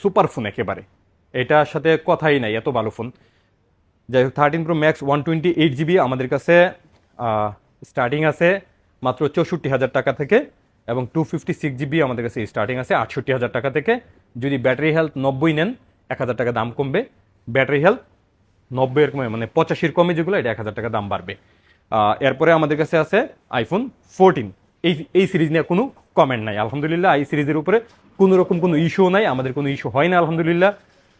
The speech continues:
আহ, iPhone ফোরটিন যদি নেন, একদম নিশ্চিন্তে নিয়ে নিতে পারবেন, কোনো ইস্যু মুক্ত নিতে পারবেন।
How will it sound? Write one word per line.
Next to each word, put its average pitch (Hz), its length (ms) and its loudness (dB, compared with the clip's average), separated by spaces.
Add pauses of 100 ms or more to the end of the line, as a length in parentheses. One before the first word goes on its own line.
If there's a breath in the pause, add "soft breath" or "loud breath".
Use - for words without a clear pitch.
(140)
আহ, 120 460 2
iPhone 147 260 0
ফোরটিন 180 400 4
যদি 180 200 2
নেন, 175 200 0
একদম 143 440 0 (440)
নিশ্চিন্তে 196 500 2
নিয়ে 185 160 4
নিতে 185 180 0
পারবেন, 175 240 0
কোনো 185 320 0
ইস্যু 170 240 0
মুক্ত 196 240 -2
নিতে 185 220 0
পারবেন। 175 300 2